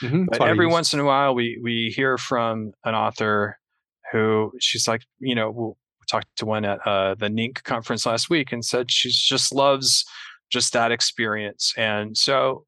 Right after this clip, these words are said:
Speaker 2: we're continuing to listen to people like that and, and think about ways that we can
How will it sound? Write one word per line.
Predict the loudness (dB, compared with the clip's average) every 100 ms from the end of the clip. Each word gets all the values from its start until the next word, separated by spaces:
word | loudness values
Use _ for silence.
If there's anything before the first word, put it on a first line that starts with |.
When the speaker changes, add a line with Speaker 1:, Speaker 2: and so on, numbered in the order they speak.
| _
Speaker 2:
we're | -4 -2
continuing | -2 -2 -2 0 -2 -2
to | -2
listen | 0 0 0 -4
to | -6 -6 -6
people | -6 -4 -2
like | -2
that | 0 0 2 2
and, | 0 -4
and | -4 -2 -2 -6 -12 -6
think | -4
about | 0 0 0
ways | 0 0 -2
that | -6
we | -8
can | -6 -6 -6